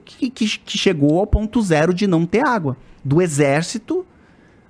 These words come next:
é, defender o, os últimos redutos de água pra não ser roubado. E aí deu uma, um milagre lá que choveu de novo e eles conseguiram.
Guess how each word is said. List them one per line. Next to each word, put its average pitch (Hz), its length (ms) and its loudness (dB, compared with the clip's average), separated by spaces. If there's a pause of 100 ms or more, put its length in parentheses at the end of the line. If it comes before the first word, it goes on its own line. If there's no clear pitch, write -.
(120)
é, 147 160 2
defender 170 720 2
o, 151 300 0
os 127 140 -2
últimos 160 320 -2
redutos 143 400 -2
de 131 120 0
água 160 220 0
pra 170 140 0
não 143 120 2
ser 139 180 -2
roubado. 131 760 -2
E 202 100 0
aí 151 140 2
deu 151 160 2
uma, 185 140 2
um 131 40 2
milagre 131 320 2
lá 131 100 0
que - 80 -6
choveu 127 360 2
de 127 100 0
novo 123 340 0
e 165 40 0
eles 196 160 -4
conseguiram. 196 600 -6